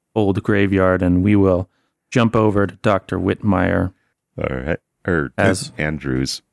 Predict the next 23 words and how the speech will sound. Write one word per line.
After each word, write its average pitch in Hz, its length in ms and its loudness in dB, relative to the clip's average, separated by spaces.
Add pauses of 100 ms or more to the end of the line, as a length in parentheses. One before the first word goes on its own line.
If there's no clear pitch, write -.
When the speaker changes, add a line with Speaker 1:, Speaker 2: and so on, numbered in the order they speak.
Speaker 2:
<laughs> 104 120 -2 (380)
Speaker 1:
Yes, - 440 0
Doctor 104 320 -2
Andrews, 92 340 0
sorry. 90 280 0 (380)
Doctor 131 380 2
Andrews 127 540 4
of 107 240 -2
the 107 100 0
Nine 110 600 2
Fingers 98 960 0
now. 92 500 2
<laughs> - 40 -20 (500)
Speaker 2:
Uh, 98 300 0 (240)
I'm 131 280 0
the 85 100 0
doctor 76 400 -2
now, 76 320 -2
Andrews. - 760 -2
<laughs> 147 880 -2 (1200)
Speaker 1:
And, 98 280 2
um, 92 560 0 (420)
he, 104 420 4